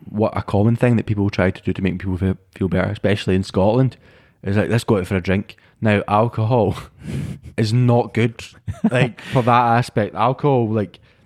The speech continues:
Speaker 1: is like a vicious cycle. It just deepens your depression.
Speaker 2: Yeah.
Speaker 1: So you might ha-, you set out with good intentions, like, "Let's go out for a drink and make you feel better." At the end of the night, that person's away home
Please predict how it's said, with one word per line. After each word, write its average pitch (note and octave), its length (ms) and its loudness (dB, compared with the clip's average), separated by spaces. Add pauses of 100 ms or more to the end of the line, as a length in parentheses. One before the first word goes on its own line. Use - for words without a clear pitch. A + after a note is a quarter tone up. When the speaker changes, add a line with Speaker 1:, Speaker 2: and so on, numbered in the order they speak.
(240)
Speaker 1:
is A2+ 100 -2
like B2+ 120 2
a A#2 80 2
vicious B2 320 0
cycle. A2+ 320 2
It A2+ 80 -4
just - 300 -8
deepens C3 460 -2
your A2 120 0
depression. G2+ 760 -4
Speaker 2:
Yeah. E2+ 220 -4 (160)
Speaker 1:
So A#2+ 420 2 (440)
you C3+ 680 2
might B2 300 0
ha-, A#2 220 -2
you C3 120 -4
set C3+ 220 0
out C3+ 100 2
with A#2+ 140 -2
good A#2+ 120 2
intentions, A#2+ 540 0
like, G2+ 120 0
"Let's A2 100 -10
go G#3+ 140 -2
out G#3 80 -2
for F#3 80 2
a D#3+ 40 0
drink D3+ 220 0
and C3+ 80 -2
make C3+ 80 -2 (100)
you C3 60 -6
feel A#2+ 100 0
better." B2 120 0 (960)
At C3 100 2
the C#3 80 2
end C#3+ 160 4
of C#3 60 4
the C3+ 60 4
night, B2+ 200 4
that B2+ 160 2
person's A#2+ 320 -2
away A#2+ 160 2
home A#2+ 340 2